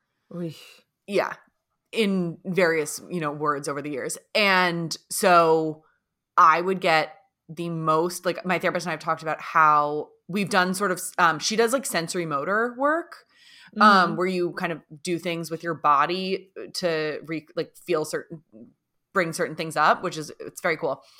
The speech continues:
Speaker 2: And one of the things we did very early on was we did this practice where I did this thing about, like, how I would feel going into seeing him, knowing that I needed to express a need and was about to be,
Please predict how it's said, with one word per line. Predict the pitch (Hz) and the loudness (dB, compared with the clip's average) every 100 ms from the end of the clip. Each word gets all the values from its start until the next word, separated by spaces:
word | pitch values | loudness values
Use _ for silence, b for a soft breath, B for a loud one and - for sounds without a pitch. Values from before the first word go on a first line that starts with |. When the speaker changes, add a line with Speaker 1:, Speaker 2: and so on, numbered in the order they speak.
| B B - - | B B -12 -2
Speaker 2:
And | 214 190 180 170 165 160 - - _ _ _ _ _ _ _ _ | 2 4 2 0 -4 -8 -10 -12 _ _ _ _ _ _ _ _
one | 170 185 | 0 2
of | 180 | 2
the | 180 | -2
things | 180 165 | -2 -4
we | 165 | -4
did | 160 170 170 | 2 2 2
very | 160 | 2
early | 139 156 156 | 2 2 4
on | 175 196 175 156 | 6 8 6 2
was | 160 156 151 | 2 2 0
we | 170 | -6
did | 165 175 | -2 -2
this | 165 156 | 0 -4
practice | - 165 165 165 151 143 | 4 4 4 -4 -6 -2
where | 160 156 156 151 156 | 0 2 0 0 4
I | 151 151 151 151 | 4 4 -2 -6
did | 165 151 | -8 -6
this | 147 | -8
thing | - 160 160 | -4 -4 2
about, | 151 143 | 2 2
like, | 151 - B - | -2 -6 B -10
how | - 160 165 | 4 6 6
I | 160 | 4
would | 160 156 | 2 -6
feel | - 165 156 147 147 143 b - | -8 -4 -2 -2 -4 -8 b -2
going | 165 165 160 | -2 0 -4
into | 156 156 | -6 -8
seeing | 156 - 156 151 147 | -8 -6 -6 -8 -8
him, | 151 147 | -8 -4
knowing | 151 151 151 | -2 -2 -4
that | 151 | -6
I | 151 | -6
needed | 147 151 151 | -6 -6 -6
to | 160 | -10
express | 147 - 151 135 | -10 -4 -4 -4
a | 151 | -10
need | 147 147 | -12 -12
and | 143 | -14
was | 143 | -12
about | 143 139 - | -6 -6 -8
to | |
be, | 110 104 | -14 -14